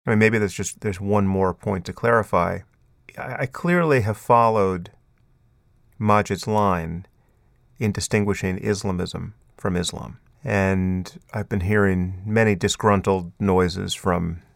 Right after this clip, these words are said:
readers who think this is intellectually dishonest.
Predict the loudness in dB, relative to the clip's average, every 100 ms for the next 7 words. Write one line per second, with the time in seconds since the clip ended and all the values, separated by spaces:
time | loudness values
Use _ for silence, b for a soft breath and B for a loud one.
0 | _ -2 0 0 -2 -4 -10 -12 _ _
1 | _ _ _ _ _ _ -12 -8 -6 -2
2 | -2 -2 0 0 0 -2 -2 -2 -4 -2
3 | -2 -2 -6 -4 -4 -4 -6 -10 -14